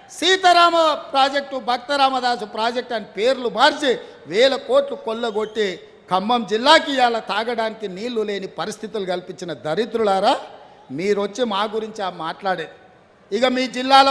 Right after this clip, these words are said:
వాళ్ళకు చపరాశి ఉన్నాడు, ఒ-, ఒంటికన్ను శివరాసన్. ఒంటికన్ను శివరాసన్ ఎవరో తెలుసు కదా మీ జిల్లాల. మరి ఇప్పుడు ఆయన ఏడున్నాడో, అంతకుముందు నీలిగిండు, మనోళ్ళ మీద కేసులు పెట్టిండు. ఇవాళ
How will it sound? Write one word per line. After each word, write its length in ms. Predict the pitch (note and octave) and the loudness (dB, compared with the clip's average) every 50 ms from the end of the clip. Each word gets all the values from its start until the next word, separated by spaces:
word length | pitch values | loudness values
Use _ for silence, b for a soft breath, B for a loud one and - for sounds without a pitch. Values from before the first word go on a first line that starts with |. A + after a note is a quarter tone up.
| C4 | 6
వాళ్ళకు 340 | C4 C4 C4 C4 B3+ - B3 B3 B3 B3 A#3+ | 6 4 4 2 0 0 2 2 2 2 2
చపరాశి 400 | A3+ A3 A3 A#3+ B3 B3 B3 B3 A#3+ | 0 -2 0 2 2 2 2 0 -2
ఉన్నాడు, 240 | A#3+ A#3 A#3 A3+ G#3 F#3 - F3+ G3 | -2 -2 -2 -2 -4 -6 -8 -8 -6
ఒ-, 140 | G#3+ G#3+ - - - - F3+ | -6 -6 -8 -12 -12 -8 -6
ఒంటికన్ను 460 | F#3 G#3 G3+ A#3 A3 A#3+ A3+ A3 G#3+ G#3 G#3 | -6 -4 -4 -4 -2 -2 -2 -2 -2 -4 -4
శివరాసన్. 540 | - G3+ G3+ G3 G3 G3 F#3 F#3+ F3 D#3+ C3+ - - - - - - - - - - - - - - - - - - - - - - - - - - E3 | -4 -2 0 0 0 0 -2 -2 -6 -8 -10 -14 -20 -20 -20 -20 -20 -20 -20 -20 -20 -20 -20 -20 -20 -20 -20 -20 -20 -20 -20 -20 -20 -18 -16 -10 -8 -6
ఒంటికన్ను 420 | G#3+ G#3+ C4+ C4+ - G#4 D4 D4 C4 G3 | -2 -2 -2 -2 0 0 -2 -2 -2 2
శివరాసన్ 460 | C4 C4+ C#4+ C#4 D4 C#4 C#4 D4+ C#4 C4+ | 4 4 6 6 6 4 2 2 4 4
ఎవరో 180 | C#4 D4 D4+ D4+ D4 | 6 8 8 8 8
తెలుసు 180 | C#4+ C#4+ C#4+ C#4+ D#4+ | 6 4 4 6 8
కదా 140 | E4 E4+ D#4+ D#4 | 8 10 8 6
మీ 60 | D#4+ C#4+ - | 4 0 -2
జిల్లాల. 320 | C#4+ D4 D4+ D#4+ D#4+ D4+ C#4 A#3 F3 D#3 - - - - - - - - - - - - - - - - - - - - G#3 | 2 4 6 8 8 8 6 6 4 0 -6 -12 -16 -16 -18 -18 -18 -16 -16 -16 -16 -16 -16 -16 -14 -14 -14 -14 -12 -4 0
మరి 140 | A#3+ C4 C#4 | 0 0 0
ఇప్పుడు 180 | C4+ C4+ C4+ C4 B3+ | 0 2 4 6 6
ఆయన 160 | B3+ B3+ B3+ B3+ C4 | 6 6 4 4 4
ఏడున్నాడో, 400 | C#4+ D4 D4+ D4+ D4 D4 D4 C#4+ C4+ B3+ | 4 4 2 2 2 2 4 6 6 4
అంతకుముందు 460 | B3+ B3+ C4 C#4 C4+ C4+ C#4 C4 B3+ B3+ A#3+ A#3+ | 4 2 -2 -2 -2 -2 -2 -2 -2 -2 -2 -2
నీలిగిండు, 460 | B3+ C4+ C#4 C4+ C4 B3+ B3 A#3+ A#3 A3 F#3+ - - - - - - - - G3+ | -2 -4 -4 -4 -4 -2 -2 -2 -4 -4 -6 -12 -18 -20 -20 -20 -20 -10 -2 0
మనోళ్ళ 340 | A3+ B3 B3 B3 B3+ C4 B3+ B3+ B3+ | 2 2 4 4 2 2 2 0 -2
మీద 120 | B3 A#3+ A#3 A#3+ - | -2 -4 -4 -2 2
కేసులు 360 | A3+ A#3+ A#3 A#3 A#3+ A#3+ A3 G#3 | 2 2 2 2 -2 -4 -2 -2
పెట్టిండు. 380 | G#3 G3+ G#3 G#3+ G#3+ G3 F#3 F3 - - - - - - - - - - - - - - - - - - D#3+ G3+ C#4 | -2 -2 0 -2 -2 -2 -2 -6 -12 -16 -20 -20 -20 -20 -20 -20 -20 -20 -20 -20 -20 -20 -20 -18 -16 -10 -2 4 8
ఇవాళ 280 | D#4+ F4 F#4 F#4+ F#4+ | 10 12 12 12 12